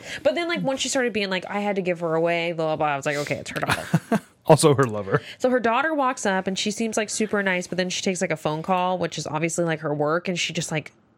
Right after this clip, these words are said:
Speaker 1: turns from really nice to, like, really bitchy really fast, which I thought was, uh
Speaker 2: And she's played by Lenny Chapman, who quit acting ten years ago and
Speaker 1: Huh.
Speaker 2: was literally, like, in nothing else.
Speaker 1: That's not how you say her name, I guarantee you. Lenny?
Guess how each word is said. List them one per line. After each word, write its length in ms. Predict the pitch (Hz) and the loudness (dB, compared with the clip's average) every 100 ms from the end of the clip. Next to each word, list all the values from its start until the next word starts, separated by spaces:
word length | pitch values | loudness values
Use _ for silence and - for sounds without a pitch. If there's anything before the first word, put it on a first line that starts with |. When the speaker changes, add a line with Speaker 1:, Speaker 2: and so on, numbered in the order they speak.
| _ _ _ 226 | _ _ _ -4
Speaker 1:
turns 280 | - 262 294 | 0 0 -2
from 160 | - 214 | -2 0
really 220 | 175 190 | 0 2
nice 240 | 175 175 - | 0 0 0
to, 80 | |
like, 120 | 165 139 | -2 0
really 260 | 143 147 143 | 0 0 0
bitchy 340 | 139 - 160 | -2 0 -2
really 220 | 143 143 | 0 -2
fast, 560 | 135 123 147 233 - - _ _ _ _ _ _ _ | -2 0 0 -2 -6 -12 _ _ _ _ _ _ _
which 120 | - | -6
I 40 | 147 | -4
thought 180 | 143 | -4
was, 200 | - - | -6 -6
uh 260 | - 87 165 - _ _ _ _ _ _ _ - - - | -6 -6 -8 -14 _ _ _ _ _ _ _ -12 -12 -2
Speaker 2:
And 140 | 170 - | 2 2
she's 180 | 165 - | 0 -4
played 380 | - 175 214 | 2 4 4
by 400 | 143 117 110 98 - - _ _ - | 4 2 2 -2 -6 -16 _ _ -10
Lenny 500 | 107 110 160 160 143 | -2 2 4 4 2
Chapman, 680 | - 117 113 135 160 165 | 0 2 0 2 2 2
who 560 | 160 131 120 110 104 - _ - | 2 2 4 2 0 -4 _ -2
quit 240 | - 120 | 2 2
acting 640 | 123 110 113 101 95 95 - _ _ | 2 0 -2 -4 -6 -10 -14 _ _
ten 220 | 123 104 | 0 0
years 260 | 90 82 - | -4 -12 -16
ago 380 | - - - - _ _ _ _ - _ _ _ _ _ | -20 -20 -18 -18 _ _ _ _ -20 _ _ _ _ _
and 140 | 127 | 0
Speaker 1:
Huh. 80 | 113 | 2
Speaker 2:
was 240 | 110 104 - | 2 2 4
literally, 640 | 143 143 131 117 110 104 | 8 8 8 4 2 0
like, 220 | 101 95 - | -2 -4 -2
in 260 | 117 110 | 0 2
nothing 360 | 110 101 - 90 | 2 0 -2 -10
else. 140 | 90 | -6
Speaker 1:
That's 260 | 339 381 233 | -4 -4 -4
not 240 | 269 285 | -6 -6
how 120 | 220 254 | -4 -2
you 120 | 220 | -2
say 220 | - 180 | -2 -2
her 120 | 170 | 0
name, 300 | 147 147 143 | 0 -2 -2
I 80 | 135 | -4
guarantee 460 | 131 147 151 - 139 | -4 -4 -4 -6 -8
you. 60 | |
Lenny? 680 | - 131 135 147 185 220 | -4 -2 -2 -2 -4 -6